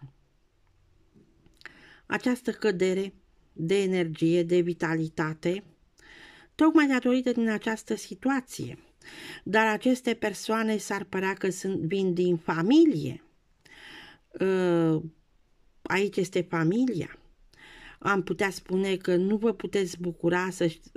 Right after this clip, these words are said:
spuneți: „Am avut noroc de o familie bună.”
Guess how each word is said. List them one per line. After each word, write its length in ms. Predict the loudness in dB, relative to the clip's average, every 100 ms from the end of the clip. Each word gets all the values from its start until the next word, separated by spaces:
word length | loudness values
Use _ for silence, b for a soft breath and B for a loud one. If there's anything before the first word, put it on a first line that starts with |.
| -4
spuneți: 460 | -4 -2 -2 0 0
„Am 240 | 0 2
avut 300 | 2 0 -2
noroc 360 | 0 2 2 2
de 100 | 0
o 60 |
familie 640 | 0 0 2 2 2 2 2
bună.” 580 | 0 0 2 2 0